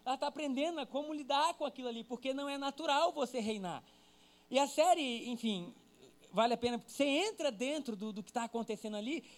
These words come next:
e das dificuldades de uma pessoa aprender a reinar. Então,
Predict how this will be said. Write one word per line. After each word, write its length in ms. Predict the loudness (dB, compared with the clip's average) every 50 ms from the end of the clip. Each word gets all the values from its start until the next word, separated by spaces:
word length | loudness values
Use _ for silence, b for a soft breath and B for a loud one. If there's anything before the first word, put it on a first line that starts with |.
| B -10
e 80 | -2
das 200 | 0 0 0 0
dificuldades 640 | -2 -6 -8 -8 -10 -2 0 2 4 4 2 2 0
de 60 | -2
uma 140 | -2 -2 -2
pessoa 400 | -2 -4 -4 -2 -2 -2 -2 -2
aprender 360 | -2 -4 -4 -4 -2 -2 -2
a 60 | -2
reinar. 600 | -2 -2 -2 -2 -2 -2 -2 -2 -2 -2 -2 -4 B B B B B B
Então, 280 | 2 4 4 4 4